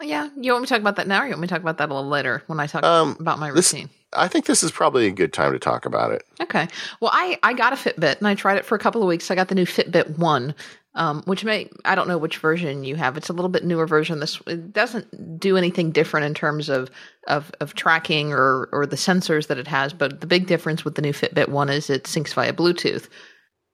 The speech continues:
Speaker 1: um, to your, to your various, um, devices. And, and so I don't think the old one does that. And I thought, "Okay, well, this is a good time to, to try the Fitbit." And unlike you,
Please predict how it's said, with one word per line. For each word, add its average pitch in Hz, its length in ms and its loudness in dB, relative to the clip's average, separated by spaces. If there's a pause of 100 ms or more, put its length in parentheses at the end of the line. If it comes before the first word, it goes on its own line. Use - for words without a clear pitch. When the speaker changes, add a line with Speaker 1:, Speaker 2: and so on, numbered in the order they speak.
Speaker 1:
um, 151 320 -8 (200)
to 175 120 2
your, 127 240 0
to - 240 -6
your 135 100 2
various, 135 480 2 (140)
um, 147 460 -12
devices. 139 520 -4
And, 151 240 -10 (440)
and 165 120 2
so - 140 0
I 165 60 4
don't 196 160 2
think 185 100 -2
the 135 100 -2
old 131 140 -2
one 120 140 -8
does - 180 -6
that. - 260 -6 (560)
And 190 120 0
I 214 40 2
thought, 240 180 2
"Okay, 302 180 2
well, 165 100 4
this 180 220 -2
is 175 80 -2
a - 20 -4
good 151 160 0
time 139 240 0
to, 139 220 -2 (160)
to 165 100 -4
try 147 240 0
the 135 100 -8
Fitbit." 143 440 -2 (880)
And 175 320 4 (460)
unlike 247 420 0
you, 214 260 4